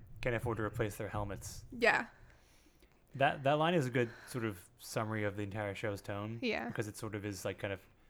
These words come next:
Speaker 1: tossed off by Ray and is kind of, you know, sardonic, but also acknowledges, like, the reality of, like, of, of what it takes to, to keep a human being in the state of mind where they're ready to kill someone at a-, any and all times.
Speaker 2: Mm-hmm.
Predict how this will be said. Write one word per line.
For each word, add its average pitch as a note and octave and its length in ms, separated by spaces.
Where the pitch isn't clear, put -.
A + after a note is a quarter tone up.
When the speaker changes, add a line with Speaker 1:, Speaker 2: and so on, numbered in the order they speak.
Speaker 1:
tossed A#2 300
off A2+ 200
by G#2+ 100
Ray G#2 280
and G2+ 80
is G2 100
kind G2+ 200
of, G2 100
you E3 80
know, G2+ 220
sardonic, A2 720
but A2 100
also G#2+ 240
acknowledges, G#2 640
like, F#2+ 200
the A2 100
reality G2+ 360
of, G2 160
like, G2 140
of, B2 80
of A2+ 180
what G#2+ 120
it G2 100
takes G#2 320
to, G2+ 160
to G2+ 100
keep - 180
a G#2+ 40
human G2+ 220
being G2+ 220
in G2 60
the F#2 60
state G2+ 180
of G2 60
mind G2 180
where G2 80
they're G2+ 140
ready G2+ 180
to - 80
kill G#2+ 260
someone G#2+ 300
at A2 100
a-, A2+ 220
any B2 160
and A#2+ 140
all G#2 120
times. G#2 360
Speaker 2:
Mm-hmm. B3 160